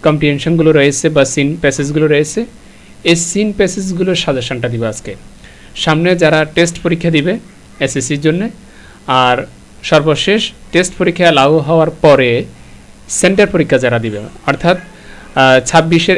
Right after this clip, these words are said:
এসএসসি পরীক্ষার্থী যারা, আহ, তাদের জন্য অত্যন্ত গুরুত্বপূর্ণ এই ক্লাসটা। আর এই সাজেশনটা বিশেষ করে, আহ, সকল বোর্ডের জন্য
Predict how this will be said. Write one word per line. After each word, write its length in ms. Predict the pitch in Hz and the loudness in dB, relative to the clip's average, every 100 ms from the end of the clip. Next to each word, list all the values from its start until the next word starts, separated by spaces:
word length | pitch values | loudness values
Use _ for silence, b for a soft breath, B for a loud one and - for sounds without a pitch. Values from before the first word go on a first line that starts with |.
| 180 | 0
এসএসসি 360 | 156 175 165 - | 0 0 -6 -4
পরীক্ষার্থী 420 | 170 160 165 - | -4 -2 -2 0
যারা, 320 | 151 139 185 | 2 2 2
আহ, 760 | 262 - - - - - - 131 123 | -4 -14 -16 -16 -18 -16 -2 -2 2
তাদের 280 | 147 170 170 | 2 2 0
জন্য 420 | 185 185 214 254 - - - - - - | -2 -2 -4 -8 -16 -20 -20 -20 -20 -4
অত্যন্ত 460 | 170 170 - 208 196 | -4 -4 -2 0 0
গুরুত্বপূর্ণ 580 | 180 170 156 147 139 139 | 2 0 2 -2 0 -2
এই 80 | 127 | 0
ক্লাসটা। 520 | 135 139 - 190 226 - | 0 0 -2 -6 -6 -8
আর 380 | 147 139 131 127 - - | 2 2 2 0 -8 -2
এই 340 | 170 208 226 226 | 2 2 2 0
সাজেশনটা 600 | - 165 160 180 185 180 | 0 0 -2 -4 -2 -2
বিশেষ 320 | 160 170 - | -2 -4 -2
করে, 280 | 185 180 240 B B B B B - | 0 0 -2 B B B B B -2
আহ, 360 | 131 131 127 - - - - | 2 2 2 -2 -8 -18 -10
সকল 560 | - 190 190 208 202 | -2 0 2 4 4
বোর্ডের 360 | 180 156 156 147 | 4 6 6 4
জন্য 300 | 139 113 | 0 -4